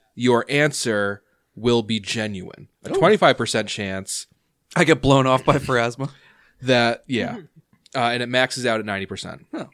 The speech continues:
Speaker 1: Character level twentieth. This roll is made secretly by me. A question may be so straightforward that a successful result is automatic, or so vague as to have no chance of success. If the augury succeeds, you get one of the results.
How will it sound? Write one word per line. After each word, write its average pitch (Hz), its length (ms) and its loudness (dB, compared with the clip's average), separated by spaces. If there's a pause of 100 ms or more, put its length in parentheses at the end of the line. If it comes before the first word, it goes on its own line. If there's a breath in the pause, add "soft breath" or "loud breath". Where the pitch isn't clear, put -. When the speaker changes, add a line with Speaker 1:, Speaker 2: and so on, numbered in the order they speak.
(160)
Speaker 1:
Character 180 260 -12
level - 120 -14
twentieth. 87 380 -16 (760)
This 123 180 -4
roll 131 160 0
is 123 100 -6
made 107 200 -8
secretly - 720 -14
by 98 160 -8
me. 110 420 -8 (240 soft breath)
A 120 80 -6
question - 380 -2
may 165 100 0
be 143 100 -2
so 151 180 0
straightforward 139 540 0
that 123 100 4
a 113 40 -2
successful 127 420 -4
result 117 380 0
is 113 120 -8
automatic, 107 760 0
or 143 180 4
so 127 300 2
vague 120 400 0
as 104 160 -2
to 107 80 -4
have 101 240 -6
no 98 280 -2
chance 92 340 -8
of - 100 -16
success. - 560 -12 (880 loud breath)
If 131 120 -8
the 135 120 2
augury 156 400 4
succeeds, 131 800 -2
you 131 120 -2
get 135 140 4
one 120 140 -2
of 120 80 -4
the 123 80 -4
results. 107 640 -4